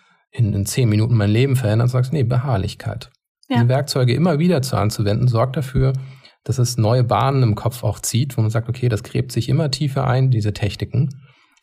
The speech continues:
Speaker 1: bis man sie wirklich gut beherrscht und bis die Effekte auch immer größer werden. Und das ist das, was ich sehe, wo man sagt, okay, in unserer heutigen Welt geht's oft sehr darum, sofort Ergebnisse zu sehen. Aber man sollte eben auch wertschätzen, dass man sagt, okay, aber so etwas über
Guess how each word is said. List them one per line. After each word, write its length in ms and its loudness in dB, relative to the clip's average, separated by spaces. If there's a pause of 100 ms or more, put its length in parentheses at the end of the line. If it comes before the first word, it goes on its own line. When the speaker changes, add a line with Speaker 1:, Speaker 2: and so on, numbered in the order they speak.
(100)
Speaker 1:
bis 200 -2
man 100 2
sie 120 2
wirklich 420 0
gut 240 -2
beherrscht 420 -2
und 80 2
bis 180 0
die 200 -2
Effekte 400 -4
auch 100 -8
immer 160 -2
größer 420 -6
werden. 280 -6
Und 100 -2
das 120 2
ist 140 -4
das, 120 0
was 140 0
ich 120 -2
sehe, 240 2
wo 60 4
man 120 2
sagt, 220 -4
okay, 380 -2 (480)
in 160 2
unserer 220 2
heutigen 360 2
Welt 320 0 (300)
geht's 400 -6
oft 240 -4
sehr 160 2
darum, 640 -2 (100)
sofort 480 -6
Ergebnisse 500 -2
zu 160 -6
sehen. 440 -4 (760)
Aber 120 0
man 320 2
sollte 600 0
eben 240 2
auch 460 -2
wertschätzen, 680 0
dass 120 0
man 100 2
sagt, 200 -2
okay, 260 0
aber 140 2
so 80 0
etwas 360 -4
über 460 -4